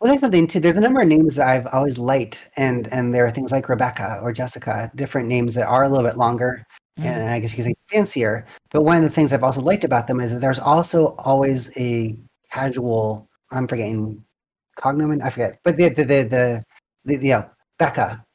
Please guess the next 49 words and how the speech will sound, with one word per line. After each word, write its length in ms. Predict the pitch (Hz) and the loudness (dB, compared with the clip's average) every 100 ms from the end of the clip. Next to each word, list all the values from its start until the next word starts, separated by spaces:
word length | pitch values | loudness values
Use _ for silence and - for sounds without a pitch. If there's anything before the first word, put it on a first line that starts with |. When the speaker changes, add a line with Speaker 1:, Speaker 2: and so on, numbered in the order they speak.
| - | -2
Speaker 1:
or 220 | 123 113 | 2 2
Jess. 460 | 113 131 - - - | 0 -4 -6 -14 -8
Like, 160 | 143 160 | -4 0
I 100 | 147 | 2
think 160 | 156 143 | 2 0
that's 160 | - | 0
like 160 | 139 - | -2 -2
that 160 | 135 | -2
there 180 | 143 135 | 2 2
is 300 | 139 135 113 | 2 0 -2
this, 320 | 123 113 - - | -4 -6 -8 -12
this, 240 | 131 117 - | -8 -8 -8
this 220 | 127 - | -8 -8
casual 520 | - - 151 139 127 | -8 -2 0 2 2
one, 240 | 120 120 113 | 2 -2 0
and 120 | 127 | 0
I 180 | 131 - _ - | -2 -4 _ -4
I 80 | |
think 260 | 147 214 196 | 0 0 2
of 80 | 156 | 2
myself 360 | 135 131 127 - | 2 0 -4 -4
as 120 | 117 | -4
a 40 | 127 | -2
relatively 400 | 123 - 113 117 | -2 -4 -6 -4
casual 300 | 127 127 117 | -4 -4 -2
person. 440 | 135 - 101 98 | -4 -4 -8 -12
Speaker 2:
Uh-huh. 360 | - - - 151 | -18 -20 -2 0
Speaker 1:
Blazer 400 | 143 135 127 123 | 2 2 2 2
aside, 300 | 123 110 - - - | 0 0 -2 -8 -10
this 160 | 127 | -8
is 60 | 113 | -8
just, 140 | 123 | -6
I 100 | 120 | -4
like 180 | 117 110 | -2 -4
this. 120 | 110 | -6
But 220 | - 139 - - - - | -4 -4 -4 -18 -18 0
the, 240 | 170 147 151 | 4 4 2
<laughs> 140 | 269 233 | 4 4
Speaker 2:
<laughs> 20 | 196 | 4
Speaker 1:
like, 140 | 185 | 4
I, 80 | 170 | 2
I 180 | 180 180 180 208 | 2 2 0 -2
tend 140 | 196 | 0
to 80 | 180 | 0
think, 200 | 185 - 165 | -2 -4 -2
like, 120 | 156 | 2
I'm, 240 | 160 175 170 | 4 4 2
I'm 200 | 165 165 | 2 4
a, 200 | 151 | 2